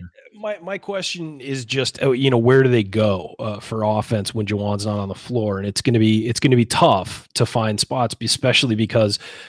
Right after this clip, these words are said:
you know, you figure Maryland's gonna try and take Robert Johnson away. You figure they're gonna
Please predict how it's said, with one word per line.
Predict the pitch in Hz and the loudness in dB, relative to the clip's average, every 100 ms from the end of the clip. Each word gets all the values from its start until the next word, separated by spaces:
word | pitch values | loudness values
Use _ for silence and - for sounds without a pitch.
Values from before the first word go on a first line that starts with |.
| - | -4
you | 123 | 0
know, | 110 | 0
you | 107 113 | 0 -2
figure | - 127 117 | 4 4 6
Maryland's | 113 113 113 110 | 4 4 4 2
gonna | 120 107 | 0 0
try | 123 | 0
and | 107 | -2
take | - 110 110 | -2 -4 -2
Robert | 110 104 | -4 -4
Johnson | 113 104 - | -4 -4 -2
away. | 107 101 90 98 - - - | -2 -2 0 -2 -4 -12 -6
You | 107 | 0
figure | 120 107 110 | 2 2 2
they're | 107 | 2
gonna | 107 107 101 | 2 0 0